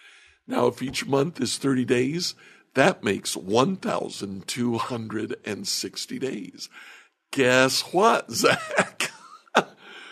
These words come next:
Revelation chapter eleven, verse three, "I'll give power to my two witnesses.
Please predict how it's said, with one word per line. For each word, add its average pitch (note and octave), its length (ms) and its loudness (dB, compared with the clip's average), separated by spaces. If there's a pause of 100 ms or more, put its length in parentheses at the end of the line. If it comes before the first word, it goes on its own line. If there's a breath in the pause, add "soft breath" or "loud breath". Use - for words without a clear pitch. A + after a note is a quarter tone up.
(160 loud breath)
Revelation E3 720 2
chapter C#3+ 460 4
eleven, D3 380 4
verse B2+ 280 4
three, D3+ 220 2
"I'll C#3 160 4
give C3+ 340 0
power F3 420 4
to E3 80 0
my C#3 180 -2
two D3+ 260 0
witnesses. - 680 0